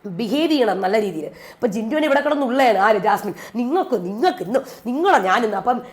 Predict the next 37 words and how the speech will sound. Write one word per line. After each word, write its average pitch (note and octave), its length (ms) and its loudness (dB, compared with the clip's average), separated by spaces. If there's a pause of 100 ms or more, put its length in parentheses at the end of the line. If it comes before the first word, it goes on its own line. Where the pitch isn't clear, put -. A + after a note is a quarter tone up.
(100)
ജിൻഡോ, A3 260 -4
"അയ്യോ, E4+ 340 -2
അയ്യോ." D4+ 200 0
അപ്പം - 520 -4
ജ-, F3+ 60 -14
അതൊക്കെ G#3+ 440 -2 (640)
ക-, E3 80 -18 (120)
കളിക്കാണ്, D#4+ 540 4 (100)
പക്ഷേ G#3+ 540 -2
ഇത് G#3+ 140 -6
ടാസ്ക് F#3+ 460 -8
നടക്കുകയല്ലേ. F#3 560 -4 (280)
അപ്പം G#3+ 260 -2
നോറ G#3 220 4
അതിൻ്റെ A3 360 2
ഇടയിൽ A#3 100 2
കൂടെ A#3+ 120 2
അത് A3 80 2
മുതലെടുത്ത്. G#3 440 0
ഇപ്പം - 400 -10
നോറ, F#3 160 2
"ദാ - 440 4
കണ്ടില്ലേ, D#4+ 380 4
still F4 400 2
ബിഹേവ് C4+ 400 0
ചെയ്യുന്ന E4 200 8
കണ്ടില്ലേ, B3 460 4 (280)
ബിഹേവ് D4+ 300 2
ചെയ്യാൻ E4 280 8
പോലും E4+ 220 6
അറിയില്ല, B3+ 400 4 (260)
കാണിക്കുന്ന B3+ 360 4
ചേഷ്ടകൾ E4 520 4
കണ്ടില്ലേ." C4+ 440 6
അപ്പം - 180 -6
ജാസ്മിൻ G3+ 280 0
അടുത്ത് A#3 200 -2